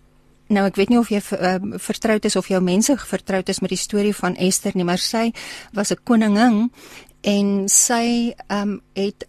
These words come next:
uiteindelik gekom op 'n plek waar sy moes kies of sy sou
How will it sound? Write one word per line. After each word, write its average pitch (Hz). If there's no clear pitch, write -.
uiteindelik 269
gekom -
op 220
'n 214
plek 233
waar 214
sy 220
moes 208
kies -
of 220
sy 214
sou 202